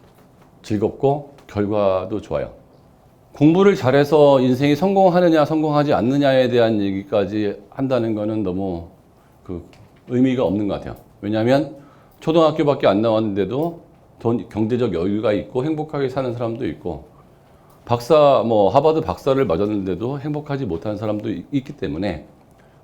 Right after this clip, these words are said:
그게 어느 게 더 좋은 거냐라는 거는 뭐, 누구를 설득할 필요는 없고요. 다만 전체적으로 봤을 때 대학을 잘 나오면 편하게 산다.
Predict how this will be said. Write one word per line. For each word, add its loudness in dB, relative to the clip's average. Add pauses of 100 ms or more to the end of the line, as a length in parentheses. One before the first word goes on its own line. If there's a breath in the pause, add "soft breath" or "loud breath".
(280 soft breath)
그게 0
어느 4
게 0
더 -6
좋은 -2
거냐라는 -2
거는 -8
뭐, -12 (320 soft breath)
누구를 0
설득할 -6
필요는 -6
없고요. -12 (180)
다만 0 (500 loud breath)
전체적으로 0
봤을 -2
때 -2 (300)
대학을 2
잘 -2
나오면 0 (300)
편하게 -4
산다. -2